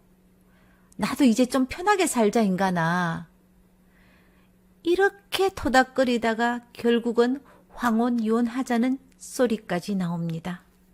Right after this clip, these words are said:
우리가 결혼 생활을 하면서 여러 수십 번 "이 인간하고 끝내야지, 이 인간하고 이혼해야지" 이렇게 생각 안 하고 사신 분은 거의 없을 겁니다.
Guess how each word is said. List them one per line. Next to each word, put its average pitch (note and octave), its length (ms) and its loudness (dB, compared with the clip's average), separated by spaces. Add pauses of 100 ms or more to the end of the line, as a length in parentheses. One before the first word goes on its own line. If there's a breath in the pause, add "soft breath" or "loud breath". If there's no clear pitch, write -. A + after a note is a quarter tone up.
우리가 D4+ 300 4
결혼 F#4 300 0
생활을 C4 420 4
하면서 G#3 640 0
여러 F4+ 260 0
수십 - 480 -4
번 G#3 260 0
"이 B3 160 0
인간하고 A3 600 2
끝내야지, A#3 760 0 (240 soft breath)
이 D#4 200 2
인간하고 C#4+ 560 6 (160)
이혼해야지" C#4+ 840 0 (380 soft breath)
이렇게 E4+ 340 0
생각 D#4+ 520 0 (120)
안 G3+ 200 2
하고 C#4 200 4
사신 A3+ 440 -2
분은 A3+ 420 -2
거의 D#4+ 300 0
없을 G#3 340 -2
겁니다. F3 580 -6